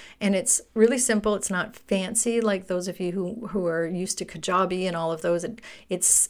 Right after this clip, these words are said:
simple, and s-, to me, simple wins. So we're using it for our lifestyle business, but the Thrivecart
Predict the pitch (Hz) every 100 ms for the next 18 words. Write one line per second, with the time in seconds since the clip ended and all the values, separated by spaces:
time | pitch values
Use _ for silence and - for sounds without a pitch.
0 | - - - 208 262 277 302 185 185 -
1 | - - - - 208 196 220 254 - 220
2 | 220 196 170 151 - - - - - -
3 | - - 202 180 180 175 214 208 240 233
4 | 226 220 202 - 180 170 180 185 240 254
5 | 226 220 214 208 202 - 175 170 - -
6 | - 180 190 - 196 185 202 - 170 165
7 | -